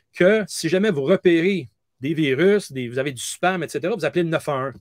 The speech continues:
Fait qu'eux autres, ils ont décidé à offrir à la population un service centralisé de collecte d'informations, de menaces,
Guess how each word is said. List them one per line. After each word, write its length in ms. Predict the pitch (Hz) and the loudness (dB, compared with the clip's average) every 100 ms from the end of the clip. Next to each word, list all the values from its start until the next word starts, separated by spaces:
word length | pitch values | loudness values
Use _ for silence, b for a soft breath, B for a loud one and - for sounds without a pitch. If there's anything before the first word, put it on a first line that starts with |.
| _ _ B B | _ _ B B
Fait 80 | 156 | -2
qu'eux 240 | - 190 285 | 0 0 0
autres, 100 | 202 | -2
ils 60 | 165 | -4
ont 100 | 147 | -2
décidé 580 | 170 - 156 254 240 - - | -4 -4 -8 -6 -8 -12 -6
à 160 | 139 | -4
offrir 300 | 160 196 247 | -4 -4 -4
à 40 | 185 | -2
la 100 | 143 | -2
population 540 | 147 - 139 127 220 | -4 -4 -4 -4 -6
un 60 | 139 | -6
service 340 | 160 147 170 | -6 -4 -6
centralisé 640 | - 147 - 147 127 185 | -6 -6 -4 -6 -4 -6
de 100 | 156 | -6
collecte 440 | - - 180 220 170 | -8 -2 -2 -2 -4
d'informations, 680 | 135 135 123 127 110 185 175 | -6 -6 -6 -4 -6 -6 -4
de 120 | 113 | -4
menaces, 520 | 123 120 151 196 | -4 -4 -4 -6